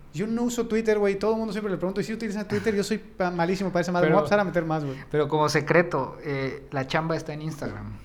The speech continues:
Speaker 2: O sea, la chamba te cae por Instagram.
Speaker 1: Sí.
Speaker 2: La neta.
Speaker 1: Sí, Instagram es... Fíjate que en Estados Unidos estaba viendo que LinkedIn está muy movido para las chambas, pero bueno.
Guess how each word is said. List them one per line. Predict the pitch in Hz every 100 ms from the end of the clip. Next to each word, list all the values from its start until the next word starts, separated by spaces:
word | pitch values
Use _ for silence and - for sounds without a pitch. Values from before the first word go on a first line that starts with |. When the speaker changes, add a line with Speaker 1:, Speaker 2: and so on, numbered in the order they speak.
| - -
Speaker 2:
O | 127
sea, | 123 127 123 117 - -
la | 120
chamba | 123 151 156
te | 139
cae | 131 131
por | 127
Instagram. | 127 127 110 98 101 - -
Speaker 1:
Sí. | 151 - - - -
Speaker 2:
La | 113 110
neta. | 113 - - - - -
Speaker 1:
Sí, | -
Instagram | 156 151 - 147 143
es... | 143 - - -
Fíjate | 196 262
que |
en | 180
Estados | 175 190
Unidos | 196
estaba | - 190
viendo | 190 185
que | 160
LinkedIn | 156 185 185 185
está | 151 - 160
muy | 170
movido | 160 139 147 143
para | 143 123
las | 123 -
chambas, | 147 160 175
pero | - 131
bueno. | 143 127